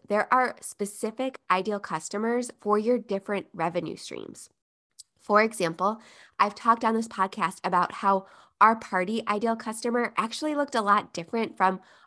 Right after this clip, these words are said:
our membership ideal customer. Because our parties were more premium priced, generally, when I look at the majority of our highest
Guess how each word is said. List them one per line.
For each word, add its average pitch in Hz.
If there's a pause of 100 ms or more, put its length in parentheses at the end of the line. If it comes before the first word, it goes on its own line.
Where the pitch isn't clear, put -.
our 202
membership 185
ideal 147
customer. - (400)
Because 226
our 247
parties 208
were 185
more 180
premium 185
priced, - (400)
generally, 262
when 196
I 190
look 185
at 175
the 180
majority 185
of 175
our 170
highest 180